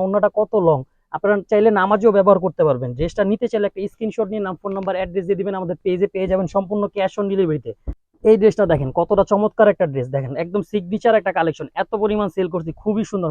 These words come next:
মাল্টি কালার সুতো দিয়ে মিরর ওয়ার্ক করা পাবেন, ফুল বডি কিন্তু স্ক্রিন প্রিন্টের উপরে করা পাবেন। দামান পোষণটা দেখেন গর্জিয়াস ভাবে আমরা প্রিন্টগুলো করে দিয়েছি। এগুলো কিন্তু হান্ড্রেড পার্সেন্ট রং কস ববলিন গ্যারান্টি, রঙের কোনো চিন্তা নেই, হান্ড্রেড পার্সেন্ট রং কস ববলিন গ্যারান্টি পেয়ে যাবেন। বডি সাইজ থাকবে ছত্রিশ থেকে ছেচল্লিশ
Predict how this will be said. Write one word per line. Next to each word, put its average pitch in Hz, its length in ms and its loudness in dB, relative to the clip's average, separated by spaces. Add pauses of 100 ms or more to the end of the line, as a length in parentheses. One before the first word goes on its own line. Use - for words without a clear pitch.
মাল্টি 180 260 0
কালার 214 200 2
সুতো 214 220 -4
দিয়ে 185 160 -4
মিরর 214 340 6
ওয়ার্ক 190 280 4
করা 202 200 8
পাবেন, 202 180 4 (100)
ফুল 220 220 0
বডি 202 200 2
কিন্তু 196 140 -4 (140)
স্ক্রিন 208 240 -4
প্রিন্টের 202 300 -2
উপরে 190 160 -4 (180)
করা 156 200 0
পাবেন। 123 200 -4 (360)
দামান 185 280 4
পোষণটা 208 340 0
দেখেন 202 240 0
গর্জিয়াস 165 340 0
ভাবে 190 160 2
আমরা 196 180 -2
প্রিন্টগুলো 196 340 0 (100)
করে 196 180 -2
দিয়েছি। 175 220 -8
এগুলো 202 200 0
কিন্তু 208 220 -2
হান্ড্রেড 202 340 -2
পার্সেন্ট 185 320 -2
রং 185 160 0
কস 190 180 -6
ববলিন 170 300 -2
গ্যারান্টি, 175 240 0 (100)
রঙের 190 300 0
কোনো 196 120 -2 (100)
চিন্তা 190 220 -4
নেই, 214 180 -2
হান্ড্রেড 196 300 -4
পার্সেন্ট 202 260 -6
রং 180 120 0
কস 170 140 -4
ববলিন 175 220 0 (220)
গ্যারান্টি 165 300 0
পেয়ে 170 180 -2
যাবেন। 135 160 -2 (540)
বডি 175 260 6
সাইজ 226 200 6
থাকবে 220 160 4 (100)
ছত্রিশ 214 360 2
থেকে 214 180 4
ছেচল্লিশ 214 320 0